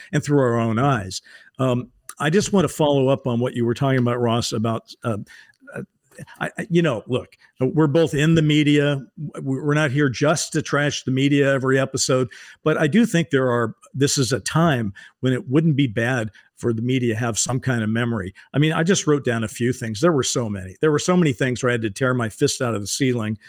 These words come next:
uh, watching it. Uh, one of them was I read an article by Jackie Wattles of C N N, and she began the article by saying, "Many people have questioned whether extraterrestrial activity is afoot.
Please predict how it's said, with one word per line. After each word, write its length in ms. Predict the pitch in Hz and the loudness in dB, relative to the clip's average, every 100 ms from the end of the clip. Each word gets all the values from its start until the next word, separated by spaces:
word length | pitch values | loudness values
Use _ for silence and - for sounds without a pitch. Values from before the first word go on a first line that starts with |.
| - - | -20 -8
uh, 240 | 113 113 110 101 | -4 -2 -4 -2
watching 440 | 120 135 - 120 | 2 2 0 -4
it. 160 | 101 98 - - - | -4 -8 -14 -20 -6
Uh, 120 | 131 135 - | 2 2 0
one 260 | 139 170 247 | 2 4 4
of 120 | 190 | 2
them 140 | 135 127 | 2 0
was 300 | 120 123 - | 0 0 0
I 280 | 127 127 - _ | 0 0 -2 _
read 220 | 143 156 170 | 0 0 2
an 80 | |
article 360 | 147 147 147 127 | 2 0 0 -2
by 220 | 117 117 | -2 -2
Jackie 380 | 117 139 143 131 | 0 -2 0 0
Wattles 560 | 117 123 135 123 101 104 | 0 0 0 -2 -4 -6
of 100 | 98 | -2
C 240 | 143 135 | 0 2
N 100 | 120 | 2
N, 280 | 127 120 104 - - _ | 0 -2 -6 -10 -20 _
and 160 | 131 135 | -2 -2
she 380 | - 170 165 165 _ - | 2 4 4 0 _ -12
began 360 | 123 127 160 175 | -4 0 2 4
the 80 | 139 | 4
article 340 | 143 170 131 | 4 0 0
by 140 | 117 117 | -2 -2
saying, 300 | - 123 113 - - - | 0 -2 -4 -10 -18 -2
"Many 260 | 131 220 | 2 4
people 380 | 165 196 196 127 | 4 2 2 0
have 140 | 104 | -2
questioned 480 | - 185 202 - 120 | 0 0 0 -2 -2
whether 360 | 113 127 123 127 | 0 2 0 0
extraterrestrial 920 | 180 - 131 120 123 147 - 139 131 | -2 -2 -2 -2 0 0 0 0 0
activity 460 | 123 - 156 156 165 | -2 -4 0 4 4
is 140 | 147 | 4
afoot. 420 | 160 - 202 202 | 0 0 0 0